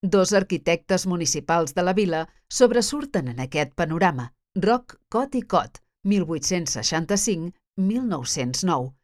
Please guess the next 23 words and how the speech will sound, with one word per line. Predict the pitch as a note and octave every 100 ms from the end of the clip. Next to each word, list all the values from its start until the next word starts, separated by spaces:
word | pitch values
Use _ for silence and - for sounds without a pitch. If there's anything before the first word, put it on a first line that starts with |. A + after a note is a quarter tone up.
| _
que | - G#3+
assolí | G#3 G#3+ A3+
gran | E3+ G3+ C4
expressivitat | C4 - - F3 - D#3+ C#3+ F3 F3+
artística | F#3 F3 A3 G3 - D#3 E3 F3+ _ _ G#3+
mitjançant | G#3+ A3 G#3 - C4+ A#3 E3
l'ús | D#3+ C3+ - - -
quasi | F3+ D#3+ D#3 D3+
exclusiu | - - F#3+ G3 G#3+ G3 B3
del | G3 D#3 B2+
maó | A2 D#3 F3+ - _ F#3
en | C#3+
les | A2+ -
seves | E3 A#2 A2 -
façanes, | C3+ - F#3 C3 C#3 - _ _ -
i | A#3+
Alexandre | G#3 G3+ F3 C#4 C#4 C4+ B3
Soler | - D#3+ E3 B3+
i | A3
March, | F#3+ A2+ - - _ _
mil | F#3+ F3+ F3
vuit-cents | F#3 F3+ - F3+ C#3 A2
setanta-tres, | D#3 E3+ G#3 G#3 B2 B2+